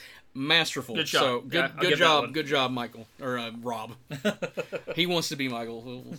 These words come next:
Speaker 1: All right. Um, number twenty-one, Officer Lowry, who is played by Paul Cramp, I'm probably mispronouncing that, uh, gets slammed against the door and stabbed in the back. I gave this a nine out of ten, and the reason I did is because it's a,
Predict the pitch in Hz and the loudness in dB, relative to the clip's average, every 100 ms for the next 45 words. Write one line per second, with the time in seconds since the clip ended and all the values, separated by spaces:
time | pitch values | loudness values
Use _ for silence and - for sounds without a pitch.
0 | - - - - 139 135 123 123 135 139 | -16 -20 -20 -8 0 2 2 0 0 0
1 | 135 131 127 151 196 262 - 247 220 175 | 0 -2 -6 -2 0 2 2 0 2 0
2 | 147 135 175 233 247 - 254 247 165 180 | 0 0 -2 0 -2 -2 0 0 0 0
3 | 190 170 135 113 113 139 127 151 143 131 | 2 4 2 0 -4 -6 -4 -4 -4 -4
4 | 123 120 - 156 156 - - - 147 240 | -6 -8 -8 -8 -8 -10 -14 -8 -6 -6
5 | 240 - - 123 120 120 131 120 120 123 | -8 -16 -16 -14 -12 -8 -8 -8 -8 -8
6 | 120 127 120 123 123 127 123 - - - | -8 -8 -8 -6 -6 -6 -10 -16 -18 -10
7 | 131 143 151 - 175 175 175 190 175 156 | -8 -6 -2 -2 0 -2 -4 -6 -2 0
8 | 160 185 151 151 - 127 131 131 131 127 | 2 0 -2 -4 -4 -2 -4 -4 -6 -6
9 | 123 127 104 - - - - 135 175 233 | -4 -4 -4 -8 -20 -20 -12 -6 -2 0
10 | 247 208 180 175 170 156 - 143 117 117 | -2 -2 -4 -4 -6 -6 -6 -6 -6 -6
11 | 123 123 139 208 214 165 131 127 123 123 | -6 -6 -4 -2 -2 -4 -4 -2 -2 -4
12 | 123 131 127 131 117 120 143 143 | -8 -10 -6 -6 -6 -8 -10 -10